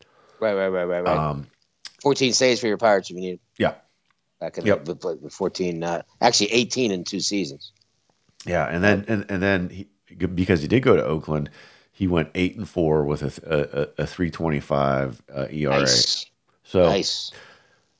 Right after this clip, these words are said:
Speaker 2: you know, uh, you know, Hall of Famer, definitely not. Uh, superstar, definitely not. But, you know, he, he,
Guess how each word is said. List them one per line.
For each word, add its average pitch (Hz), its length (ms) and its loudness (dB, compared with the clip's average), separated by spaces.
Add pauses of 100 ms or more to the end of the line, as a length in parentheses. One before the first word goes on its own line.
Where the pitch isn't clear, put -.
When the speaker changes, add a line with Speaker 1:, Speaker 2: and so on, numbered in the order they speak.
(160)
Speaker 2:
you 95 140 2
know, 82 240 0 (580)
uh, 64 200 -6 (360)
you 90 80 -6
know, 73 240 -6
Hall 113 240 8
of 107 80 4
Famer, 98 340 4
definitely 87 380 4
not. 73 400 0
Uh, 64 200 -2
superstar, 95 640 2
definitely 80 460 2
not. 73 340 2
But, 69 280 4
you 85 80 -2
know, 76 140 0
he, 80 240 -4 (240)
he, 90 300 -8